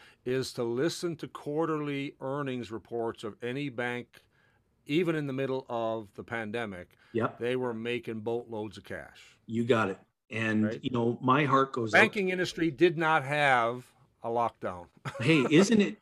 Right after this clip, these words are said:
Speaker 2: so isn't it interesting that in the lowest interest rate environment that we've been in for years, since interest rates have been measured, that banks are making record profits?
Speaker 1: Mm-hmm.
Speaker 2: And the reason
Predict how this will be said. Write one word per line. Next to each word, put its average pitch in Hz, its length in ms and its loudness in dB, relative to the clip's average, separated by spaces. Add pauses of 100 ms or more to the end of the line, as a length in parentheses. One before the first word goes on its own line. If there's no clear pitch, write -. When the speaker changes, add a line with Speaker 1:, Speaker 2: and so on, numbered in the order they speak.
Speaker 2:
so 151 260 4
isn't 185 280 4
it 180 120 2
interesting 107 760 -4 (560)
that 123 240 2
in 123 120 6
the 120 120 6
lowest 151 560 6
interest 170 340 -2
rate 151 200 0
environment 127 500 2
that 113 180 -6
we've 110 240 -6
been 127 200 2
in 104 200 0
for 104 220 -4
years, 113 800 -2 (540)
since 247 400 6
interest 190 400 4
rates 147 220 4
have 127 140 2
been 110 280 0
measured, 190 440 2 (1160)
that 139 240 4
banks 156 320 6
are 175 60 6
making 139 380 4
record 123 340 2
profits? - 560 -4 (500)
Speaker 1:
Mm-hmm. 160 200 -14 (640)
Speaker 2:
And 151 500 4 (1160)
the 139 140 10
reason 143 600 6